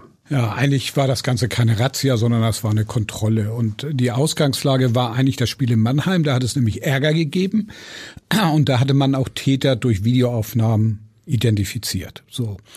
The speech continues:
Dann sollten die kontrolliert werden. Dann ist aber in Rostock nochmal, äh,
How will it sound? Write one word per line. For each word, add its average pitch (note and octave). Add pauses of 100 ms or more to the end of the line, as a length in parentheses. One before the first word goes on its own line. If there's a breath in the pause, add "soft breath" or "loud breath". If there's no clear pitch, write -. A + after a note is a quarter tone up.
(360 loud breath)
Dann A#2+
sollten D3+
die C3+
kontrolliert C3+
werden. E3+
Dann C#3
ist C#3+
aber C3+
in B2+
Rostock C3+
nochmal, B2 (1080 soft breath)
äh, -